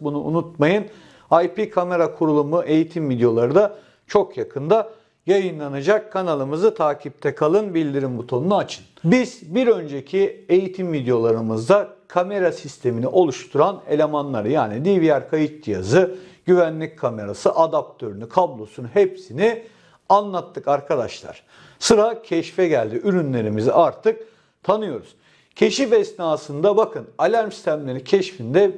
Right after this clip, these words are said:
riskli noktaları biz belirleriz. Ama güvenlik kamerası keşfinde birinci dikkat edilmesi gereken nokta,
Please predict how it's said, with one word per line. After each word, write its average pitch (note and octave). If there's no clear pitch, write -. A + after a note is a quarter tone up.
riskli F3+
noktaları D3+
biz F3
belirleriz. G2+
Ama F#3
güvenlik F3
kamerası C3+
keşfinde E3+
birinci G3
dikkat F#3+
edilmesi E3+
gereken A#2
nokta, F3